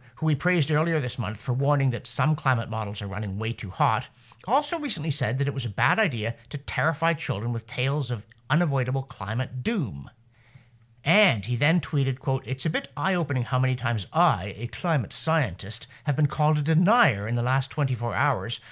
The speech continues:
for having the temerity to say our children are not necessarily consigned to an apocalyptic hellscape of a future. Doomism is a disease and a self-fulfilling prophecy," end quote. And yeah, it is a disease. But it's not a self-fulfilling prophecy,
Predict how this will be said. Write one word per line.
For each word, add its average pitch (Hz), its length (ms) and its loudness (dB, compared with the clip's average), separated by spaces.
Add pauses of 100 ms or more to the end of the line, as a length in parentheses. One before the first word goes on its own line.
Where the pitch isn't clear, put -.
(140)
for 147 80 2
having 147 220 4
the 135 60 2
temerity 135 580 2
to 98 100 -6
say 120 180 -4
our 113 140 -2
children 143 320 0
are 101 100 -2
not 107 260 -2
necessarily 135 580 -2
consigned 107 520 -4 (300)
to 175 100 0
an 180 60 2
apocalyptic 123 640 -2
hellscape 127 640 -4
of 113 100 -4
a 120 60 -4
future. - 480 -4 (420)
Doomism 165 420 6
is 107 120 0
a 110 60 -4
disease 175 560 -2 (480)
and 101 360 0
a - 80 -8
self-fulfilling 107 680 -2
prophecy," 101 540 -4
end 69 140 -12
quote. - 260 -16 (840)
And 120 140 -2
yeah, 135 240 2
it 127 160 -2
is 131 140 2
a 117 40 -2
disease. 98 640 -6 (560)
But 151 120 2
it's 165 160 -4
not 269 180 2
a 302 40 -4
self-fulfilling 160 600 0
prophecy, 147 560 0